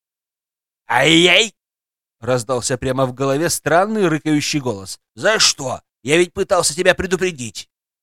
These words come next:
Открыв глаза вновь, прямо перед собой я обнаружила морду кота и даже обрадовалась. Всё-таки хоть что-то знакомое. «Где я? Что происходит?» —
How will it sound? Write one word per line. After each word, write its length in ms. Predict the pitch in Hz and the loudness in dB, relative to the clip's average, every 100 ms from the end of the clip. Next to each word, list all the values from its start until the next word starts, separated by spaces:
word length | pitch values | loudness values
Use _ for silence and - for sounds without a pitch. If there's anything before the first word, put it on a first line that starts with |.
| _ _ | _ _
Открыв 460 | 127 147 135 160 135 | 0 0 2 -2 0
глаза 340 | 143 139 143 | -2 2 2
вновь, 360 | 127 143 247 - | 0 -2 -6 -6
прямо 340 | 151 151 139 | -4 -2 -2
перед 300 | 131 143 131 | -4 -6 -8
собой 480 | - - 139 175 233 | -8 -6 -6 -4 -4
я 200 | 170 185 | -2 -4
обнаружила 880 | - 190 165 135 127 160 202 214 190 | -4 -6 -6 -6 -4 -6 -10 -6 -6
морду 500 | 127 113 127 127 143 | -4 -4 -4 -6 -16
кота 580 | - 131 - - 101 _ _ _ | -14 -14 -14 -18 -18 _ _ _
и 100 | 143 | -2
даже 320 | 127 127 120 | -2 -2 -4
обрадовалась. 840 | - 240 262 170 110 90 87 - - _ _ _ _ _ _ _ | -8 -6 -2 -2 -2 -14 -16 -16 -16 _ _ _ _ _ _ _
Всё-таки 500 | - 220 285 285 254 | -2 0 -2 -6 -8
хоть 200 | - 165 | -2 -2
что-то 680 | - - 131 151 151 139 - | -2 -4 -2 0 0 -4 -4
знакомое. 720 | 117 107 135 - 98 85 85 _ _ _ _ _ _ _ _ _ _ _ _ - | -10 -6 -6 -6 -14 -16 -20 _ _ _ _ _ _ _ _ _ _ _ _ -18
«Где 340 | 180 233 147 | -12 -6 -4
я? 300 | 120 131 131 - _ _ _ _ _ _ _ _ _ | -4 -6 -6 -12 _ _ _ _ _ _ _ _ _
Что 260 | - - | -14 -8
происходит?» — 840 | 143 175 208 - - 185 127 - | -8 -6 -4 -4 -2 -4 -4 -10